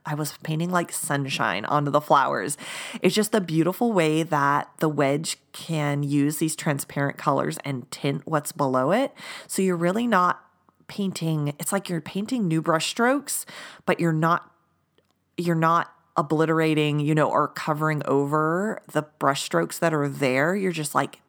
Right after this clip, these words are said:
tinting them. And I don't know, it felt like the light turned on for me a little bit and, um, and on the flower. <laughs> It's kinda silly, but, um, it's a silly way of saying it, but it,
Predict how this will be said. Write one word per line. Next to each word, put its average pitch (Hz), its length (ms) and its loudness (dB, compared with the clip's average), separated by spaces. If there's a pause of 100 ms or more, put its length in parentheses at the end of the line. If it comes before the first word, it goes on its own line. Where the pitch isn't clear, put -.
(180)
tinting 151 540 -4
them. 104 320 0
And 156 200 0
I 175 120 2
don't 165 120 4
know, 131 220 0
it 165 140 -2
felt - 240 2
like 240 180 0
the 170 100 2
light 139 300 0
turned 147 280 -2
on 127 340 2
for 170 180 -2
me 165 220 0
a 180 80 2
little 185 220 0
bit 233 280 2 (560)
and, 143 520 2
um, 135 480 0 (640)
and 185 200 0
on 127 160 2
the 147 80 -8
flower. - 480 2
<laughs> 605 60 0 (560)
It's - 160 -2
kinda - 300 2
silly, - 380 0 (340)
but, 202 320 4
um, 185 320 4
it's 240 200 0
a 220 80 2
silly 214 280 4
way 190 180 4
of 175 80 -2
saying 175 300 2
it, 151 160 2
but 147 280 4 (400)
it, 170 220 4